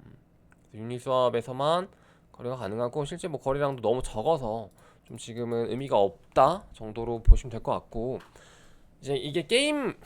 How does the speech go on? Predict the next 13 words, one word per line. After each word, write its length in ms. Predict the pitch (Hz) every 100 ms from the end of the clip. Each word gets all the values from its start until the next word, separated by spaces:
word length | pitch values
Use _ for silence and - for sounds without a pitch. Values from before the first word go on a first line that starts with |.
| - - -
그러니까 420 | 143 135 117 82 -
제가 180 | - 143
봤을 280 | 117 101 113
때 180 | 175 151
이, 160 | 120 123
이게 520 | 135 139 151 143 80 - _ _ -
게임 360 | 240 269 285
관련 760 | 254 127 107 120 120 127 90 - -
뭐 200 | 98 -
피투이든 800 | 143 - 226 208 185 185 180 147
뭐든 380 | 92 95 127 135
게임 340 | 185 233 254
관련 400 | 240 127 127 101